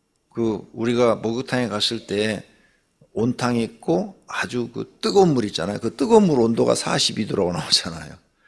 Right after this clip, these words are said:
여러분이 그 속에서 하루 종일 산다고 생각해봐요. 그 뜨거운 물, 가장 뜨거운 물이 사십이 도예요.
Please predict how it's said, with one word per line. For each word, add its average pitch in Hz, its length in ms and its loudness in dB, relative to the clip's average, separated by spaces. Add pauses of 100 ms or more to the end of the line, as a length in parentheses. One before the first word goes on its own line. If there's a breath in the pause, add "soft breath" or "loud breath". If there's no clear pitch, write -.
(340 soft breath)
여러분이 127 360 0
그 - 140 -8
속에서 123 320 -2
하루 135 180 -4
종일 117 240 -6
산다고 113 440 -2
생각해봐요. 95 800 -10 (360 soft breath)
그 - 240 -16
뜨거운 196 340 6
물, 98 80 -8
가장 113 420 -6
뜨거운 165 380 0
물이 127 160 -4
사십이 - 540 -8
도예요. - 200 -10